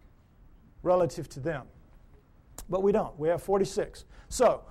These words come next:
we know this was the result of the genetic engineering, and they had a problem, the Anunnaki did. What could they do?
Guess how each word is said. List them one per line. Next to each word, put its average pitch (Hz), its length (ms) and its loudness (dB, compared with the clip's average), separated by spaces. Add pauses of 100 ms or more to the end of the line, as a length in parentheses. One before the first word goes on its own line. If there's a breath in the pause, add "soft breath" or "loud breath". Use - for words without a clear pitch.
(120)
we 208 180 4
know 208 680 8
this 196 300 2
was 175 220 2
the 175 100 2
result 175 560 4 (180 loud breath)
of 175 260 2
the 170 100 2
genetic 165 440 -2
engineering, 165 460 -4
and 160 100 -4
they 180 100 4
had 185 120 4
a - 40 -4
problem, 175 520 2 (180 soft breath)
the 165 160 -2
Anunnaki 160 420 -4
did. 147 260 -2 (100)
What 196 240 2
could 190 160 0
they 170 160 4
do? 147 260 0